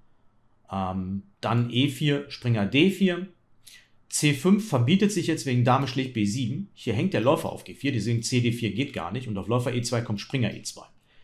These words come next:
Hier muss man wohl Läufer E zwei, Springer E zwei, B sechs spielen. Tauschen, tauschen mit einer ausgeglichenen Stellung. Ungefähr.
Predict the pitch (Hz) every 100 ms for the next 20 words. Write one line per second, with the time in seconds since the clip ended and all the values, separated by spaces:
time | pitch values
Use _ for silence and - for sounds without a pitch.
0 | - _ _ _ _ _ _ _ _ _
1 | _ _ _ 127 139 147 147 127 135 135
2 | 135 - _ _ _ _ _ _ - -
3 | _ _ _ _ _ _ _ _ 123 135
4 | 143 123 120 120 120 - 127 113 107 -
5 | 107 101 110 113 120 - 95 95 131 143
6 | - 110 113 107 131 175 202 139 101 90
7 | 95 - 95 95 101 98 - 92 - _
8 | _ _ _ _ 165 151 120 120